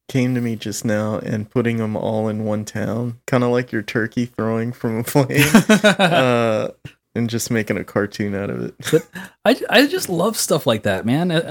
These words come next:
Speaker 2: I, I feel like that's getting lost, man. Like, everybody's so engaged in the rest of the world that they're not keeping track of all the creepy stuff in their own backyard.
Speaker 1: Well, it's not everybody. It's just us, you
Speaker 2: What?
Speaker 1: know,
Speaker 2: But I mean,
Speaker 1: Western
Speaker 2: may-,
Speaker 1: culture.
Speaker 2: maybe, yeah.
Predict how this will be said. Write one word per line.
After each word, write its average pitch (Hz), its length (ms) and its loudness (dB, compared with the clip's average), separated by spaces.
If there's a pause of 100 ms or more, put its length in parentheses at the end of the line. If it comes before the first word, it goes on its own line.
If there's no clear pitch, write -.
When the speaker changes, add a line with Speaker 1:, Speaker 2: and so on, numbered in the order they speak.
Speaker 2:
I, 160 200 -2
I 147 40 0
feel 226 160 2
like 214 120 2
that's 185 200 2
getting 151 320 2
lost, 127 440 0
man. 113 380 0 (220)
Like, 117 160 0
everybody's 147 460 4
so 131 680 0 (220)
engaged 143 440 4
in 135 80 4
the 117 80 2
rest 123 200 0
of - 40 -10
the 113 80 0
world 107 460 0
that 107 140 -4
they're 113 160 2
not 110 380 0 (180)
keeping 135 300 2
track 117 300 0
of 110 80 -2
all 110 120 0
the 110 80 -2
creepy 120 280 0
stuff 120 260 -2
in 110 60 0
their 104 140 0
own 117 100 2
backyard. 104 640 -2 (480)
Speaker 1:
Well, 226 80 8
it's 220 160 2
not 175 200 6
everybody. 104 520 2
It's 107 220 -2
just - 260 -4
us, - 500 -2 (200)
you 123 80 2
Speaker 2:
What? - 60 6
Speaker 1:
know, 110 200 -2 (240)
Speaker 2:
But 233 100 4
I - 40 6
mean, 269 80 6
Speaker 1:
Western 110 540 0 (280)
Speaker 2:
may-, 143 80 4
Speaker 1:
culture. 107 420 -4
Speaker 2:
maybe, 156 260 2
yeah. 101 260 0